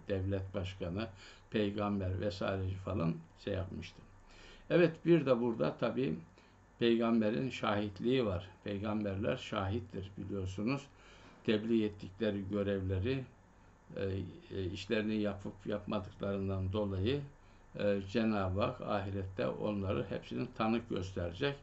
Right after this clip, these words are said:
Bunu hani Ahzab suresinde de, Bakara suresinde de,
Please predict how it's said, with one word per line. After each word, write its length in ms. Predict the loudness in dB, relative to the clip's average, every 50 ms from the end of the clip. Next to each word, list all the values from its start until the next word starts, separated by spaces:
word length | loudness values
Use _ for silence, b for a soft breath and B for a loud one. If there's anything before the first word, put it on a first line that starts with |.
| -16 B B B B B B B B B 0
Bunu 340 | 2 2 4 2 2 0 -2
hani 280 | -2 0 0 0 0 0
Ahzab 500 | -2 0 0 0 0 0 0 -2 -2 -2
suresinde 800 | -4 -4 -4 -2 -2 -2 -4 -4 -4 -4 -2 0 0 0 0 -2
de, 220 | -2 -2 -4 -4 -6 -8 -10 -6 -4
Bakara 440 | -2 -2 0 0 0 0 0 0 -2
suresinde 840 | -2 -4 -6 -4 -4 -4 -4 -6 -6 -4 -4 -2 -2 -2 -2 -2
de, 180 | -2 -2 -4